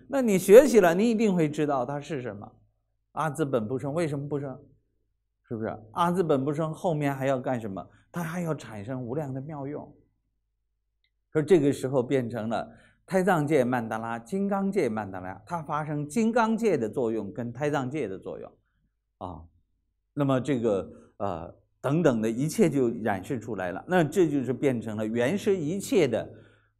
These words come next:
世出世间法，就是世间法的所有的人间所做的所有的事业都是佛法的一个部分，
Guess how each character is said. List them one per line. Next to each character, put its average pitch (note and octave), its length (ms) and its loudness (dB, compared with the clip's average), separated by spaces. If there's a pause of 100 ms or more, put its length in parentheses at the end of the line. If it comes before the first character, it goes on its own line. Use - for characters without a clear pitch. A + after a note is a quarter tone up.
(160)
世 - 260 0
出 F#3+ 180 -2
世 F#3 160 -6
间 B2+ 240 -4
法， G#2+ 220 -12
就 C#3 140 -4
是 C3 100 0
世 B3 260 -4
间 C4 240 2
法 D#3+ 220 -6
的 A#2+ 160 -2
所 F3 340 2
有 E3 240 6
的 B2+ 160 0
人 C#3 320 -2
间 A3+ 320 0 (300)
所 D3+ 220 2
做 B3 180 2
的 E3 160 4
所 E3+ 240 2
有 C#4 80 0
的 F3 100 2
事 B3+ 280 -2
业 E3+ 120 4
都 A#3 220 0
是 C#4 140 0
佛 D3+ 200 -2
法 A#2 200 0
的 G2+ 100 -6
一 A2+ 140 -6
个 A#2+ 120 -10
部 A2 200 -12
分， - 200 -16